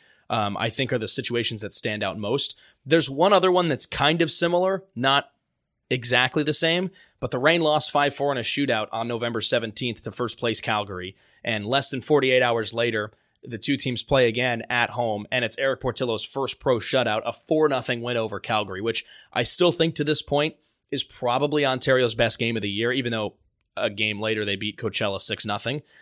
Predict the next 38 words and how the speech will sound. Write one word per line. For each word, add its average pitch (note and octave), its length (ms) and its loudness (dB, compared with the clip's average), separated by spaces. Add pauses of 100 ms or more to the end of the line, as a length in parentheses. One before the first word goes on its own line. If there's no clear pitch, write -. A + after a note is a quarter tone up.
(120)
But B2 260 2 (240)
the B2+ 80 -4
fact D3 300 0
that D3 100 -8
they B2 140 0
beat C#3+ 380 -4 (140)
the C#3+ 160 2
number C#3 240 4
one C3 220 0
team, C3 400 -4 (180)
uh, A2+ 240 0
in C3+ 140 -2
the, B2+ 180 -4
in C3 120 0
the A2 60 -2
conference B2 480 -4
at G#2+ 100 -6
that G#2+ 200 0
point, G#2+ 280 -6
four C3 180 0
nothing G2 380 -4 (260)
on B2+ 220 0
home B2 280 0
ice G2 340 -2
to B2+ 100 -6
bounce A#2 360 0
back. G#2 380 -2 (200)
You've A#2+ 120 -10
got B2 140 2
a G#2 40 -4
rookie C3 300 0
goaltender A#2+ 560 0
in G#2+ 200 -8
net, G2 280 -6 (180)
makes C#3+ 280 0
nineteen C3+ 500 0
saves. G#2+ 540 -2 (240)
Um, G#2+ 520 -4